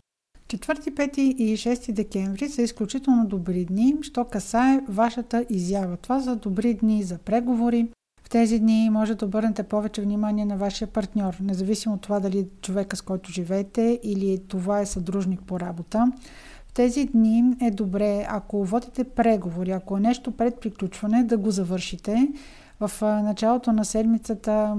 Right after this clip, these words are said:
тези комуникационни умения ще ви се отдават много по-лесно, отколкото в следващите дни. А пък и в, а, следващите дни на шести и съответно на дванайсети декември,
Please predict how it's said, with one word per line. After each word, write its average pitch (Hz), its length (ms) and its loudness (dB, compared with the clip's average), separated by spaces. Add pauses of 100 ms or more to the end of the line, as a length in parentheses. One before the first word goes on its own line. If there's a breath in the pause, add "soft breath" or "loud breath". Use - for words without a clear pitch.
(160)
тези 208 520 0 (100)
комуникационни 208 1120 0
умения 214 420 2
ще - 140 -4
ви 233 80 2
се 196 140 -4
отдават 202 440 -2
много 202 300 0
по-лесно, 190 560 0
отколкото 196 460 -4
в 180 280 -6
следващите 185 680 -6
дни. 208 360 4 (500 loud breath)
А 220 120 4
пък 233 320 0
и 226 380 6
в, 208 300 0
а, 208 120 2
следващите 254 500 0
дни 226 220 6
на 233 280 6
шести 254 360 0
и - 20 2
съответно 240 480 2
на 202 120 2
дванайсети 208 480 4
декември, 214 680 6